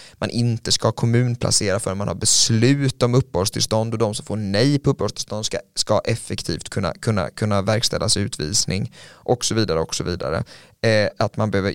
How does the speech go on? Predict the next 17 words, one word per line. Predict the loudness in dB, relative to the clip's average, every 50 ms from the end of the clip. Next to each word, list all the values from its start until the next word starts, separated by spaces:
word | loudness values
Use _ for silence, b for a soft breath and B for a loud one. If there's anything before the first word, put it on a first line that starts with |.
| -6 -4
pressa | -4 -2 0 0 0
ner | 0 0 -2
kostnaderna | -4 0 2 2 2 2 0 -2 -2 -4 -6 -6 -6 -6 -4 -4
som | -2 -2 -2
vi | -2
var | -2 -2
inne | -2 -4 -4 -6 -8
på | -8 -8 -8
liksom | -8 -6 -6 -6 -6 -8
kring | -8 -6 -6 -6 -6 -6
med | -6 -6 -2
tolkavgifter | 0 0 0 0 0 -4 -6 -6 -6 -6 -8 -8 -8 -8 -6
och | -4
den | -4 -4 -6 -6
typen | -8 -10 -10 -10 -10 -10
av, | -10 -10 -10 -10 -8
av, | -8 -8 -8 -10